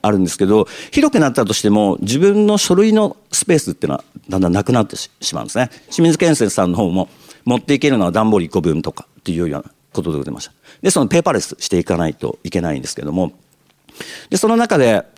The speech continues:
まず経費精算のところですね、清水建設さんの方はやっていただきました。段ボール箱、約三十箱分の保管スペースが、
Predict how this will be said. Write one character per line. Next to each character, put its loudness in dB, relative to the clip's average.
ま 2
ず -6
経 2
費 4
精 2
算 0
の -2
と -12
こ 2
ろ 4
で 2
す -4
ね、 2
清 0
水 2
建 0
設 -4
さ 0
ん -2
の -4
方 0
は 2
や 0
っ -14
て 0
い 0
た -2
だ 0
き -10
ま -2
し -6
た。 -12
段 4
ボ 6
ー 4
ル 2
箱、 0
約 0
三 2
十 2
箱 2
分 2
の 4
保 -2
管 2
ス -10
ペ 4
ー 2
ス -2
が、 2